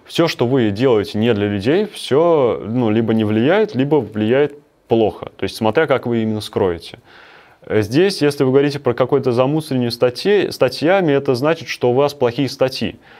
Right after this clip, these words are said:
Вам не нужно генерить контент ради контента, просто вот это вот делать. Вам нужно помогать пользователю, то есть, э, как бы, почему это ценно для поисковика? Потому что поисковик понимает, что человек, э, который искал какую-то болезнь или симптомы,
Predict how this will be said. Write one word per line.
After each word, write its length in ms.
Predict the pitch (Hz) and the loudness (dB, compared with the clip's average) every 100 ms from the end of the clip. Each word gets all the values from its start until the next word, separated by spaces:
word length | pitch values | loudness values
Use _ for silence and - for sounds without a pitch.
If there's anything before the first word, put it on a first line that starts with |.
| - | -6
Вам 220 | 113 120 135 | 0 2 2
не 80 | |
нужно 360 | 156 202 139 117 | 2 0 0 0
генерить 500 | 101 120 123 156 151 | 0 0 2 0 -2
контент 540 | - 110 104 190 196 | -2 -2 0 -2 0
ради 260 | 123 127 120 | 0 0 0
контента, 540 | 131 127 131 107 85 | -2 -2 -2 -4 -4
просто 360 | - 117 110 101 | -4 -2 -2 -4
вот 160 | 95 95 | -4 -6
это 160 | - | -8
вот 100 | 92 | -8
делать. 300 | 90 90 - - - - - | -6 -6 -8 -18 -20 -20 -10
Вам 520 | - 101 139 147 143 | -4 0 2 2 2
нужно 320 | 147 151 123 | 0 0 -2
помогать 680 | 110 117 123 139 147 110 - _ | 0 0 2 2 0 0 -8 _
пользователю, 500 | 147 202 160 113 98 | -2 0 0 -2 -2
то 60 | 90 | -2
есть, 220 | 101 - - | -6 -8 -10
э, 100 | 95 - - - 127 - 107 | -12 -12 -20 -16 -16 -12 -4
как 180 | 123 120 | 0 0
бы, 120 | 107 | -4
почему 480 | 104 123 - 147 190 | -4 -4 -2 0 2
это 140 | 151 | 0
ценно 380 | 127 - 170 131 | -2 0 0 0
для 180 | 104 110 | 0 -2
поисковика? 680 | 117 110 123 120 123 95 - - - - - | -2 -4 -2 0 0 -2 -4 -20 -20 -20 -4
Потому 320 | 113 127 139 | 0 2 0
что 160 | 131 151 | -2 -2
поисковик 480 | 127 117 156 202 | -2 0 0 0
понимает, 380 | - 131 131 98 - | 0 0 2 0 -2
что 120 | 104 | -2
человек, 340 | - 139 - - - | 2 0 0 -10 -10
э, 360 | 110 - 107 101 | -6 0 0 2
который 280 | 117 135 | 2 0
искал 260 | 117 - 117 | 0 0 0
какую-то 340 | 110 117 117 | 0 -4 -4
болезнь 500 | 92 113 101 98 107 - | 0 0 2 0 -2 -4
или 160 | 110 | -2
симптомы, 560 | 104 101 92 107 113 117 | -2 -6 -4 -2 -2 -4